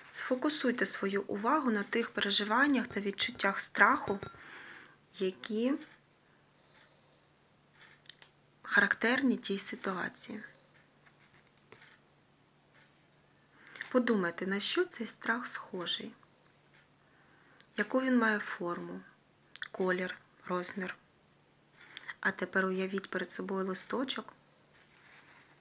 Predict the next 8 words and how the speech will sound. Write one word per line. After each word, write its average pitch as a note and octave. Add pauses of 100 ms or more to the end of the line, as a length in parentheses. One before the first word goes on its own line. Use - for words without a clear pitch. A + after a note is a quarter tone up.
(120)
листочок B3
А G3+
чотири, G3+ (840)
і C4
намалюйте B3
цей G#3
страх. - (1600)
Такий, G3+